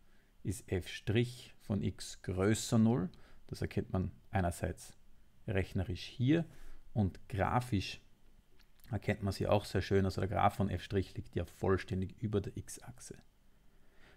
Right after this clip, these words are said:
Das bedeutet, bedeutet, dass f streng monoton wachsend ist, also da geht's nirgends bergab. Das geht gar nicht, denn das würde der Definition von streng monoton wachsend widersprechen.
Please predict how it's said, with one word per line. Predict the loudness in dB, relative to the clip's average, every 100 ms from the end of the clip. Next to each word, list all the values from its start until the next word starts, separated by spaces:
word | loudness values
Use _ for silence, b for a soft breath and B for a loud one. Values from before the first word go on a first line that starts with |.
| b
Das | 0
bedeutet, | 2 4 4 2 -4 -6 -16 -20 -18 -2
bedeutet, | 4 6 6 6 0 -2 -2
dass | -2 0 2
f | 2 2 -10 -20 -20
streng | -10 -2 4 6 8
monoton | 8 8 4 2 2 4 6
wachsend | 6 4 -2 0
ist, | 0 -2
also | -4 -4 -2
da | -2
geht's | 0 0 -2 -10 -2
nirgends | 4 6 6 2 -8 -14 -18 -20 -20 -20 -20 -6
bergab. | -4 -4 -6 -10 -12 -12 -20 -20 -12
Das | -10 -4
geht | 2 2 0
gar | -10 -10
nicht, | -14 -20 -20 b b b b
denn | 0
das | 0 2
würde | 4 4
der | 4
Definition | 2 2 0 2 2 2
von | 2 -2
streng | -2 -2 2 2
monoton | 0 -2 0 4
wachsend | 2 2 -6 -6
widersprechen. | -6 -8 -10 -10 -10 -12